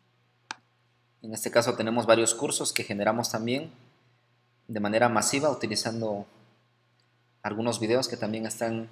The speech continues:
atrás de este. Esta es la parte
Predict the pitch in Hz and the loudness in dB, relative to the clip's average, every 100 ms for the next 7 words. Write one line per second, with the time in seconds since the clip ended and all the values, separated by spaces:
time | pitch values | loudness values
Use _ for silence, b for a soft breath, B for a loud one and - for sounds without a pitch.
0 | - 110 107 107 107 117 120 - 180 - | -8 -4 0 -2 0 0 0 -4 -8 -8
1 | - - _ _ _ _ _ _ _ _ | -20 -20 _ _ _ _ _ _ _ _
2 | _ _ _ - 175 202 180 175 - 170 | _ _ _ 0 4 6 8 8 8 6
3 | 156 123 113 - - | 6 6 2 -6 -18